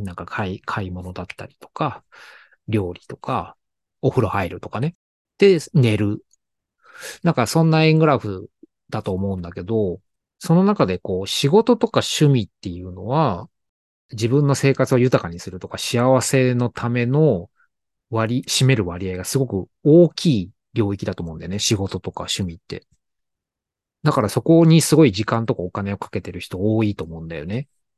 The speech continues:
で、特に仕事なんかは直接お金が手に入る手段だし、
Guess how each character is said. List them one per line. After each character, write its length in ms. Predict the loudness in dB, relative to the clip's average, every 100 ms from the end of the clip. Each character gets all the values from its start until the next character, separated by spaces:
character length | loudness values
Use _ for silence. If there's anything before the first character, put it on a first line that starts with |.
| _ _ _ _
で、 100 | 0
特 200 | 2 4
に 100 | 4
仕 180 | 4 2
事 220 | 2 2
な 100 | 2
ん 80 | 2
か 120 | 2
は 360 | 2 4 2 -2
直 100 | -8 -4
接 240 | -2 2
お 100 | 0
金 240 | 2 -2 -2
が 100 | -4
手 120 | -4
に 100 | -6
入 160 | -8
る 100 | -12
手 120 | -6 -4
段 180 | -4
だ 120 | -8 -6
し、 420 | 0 2 0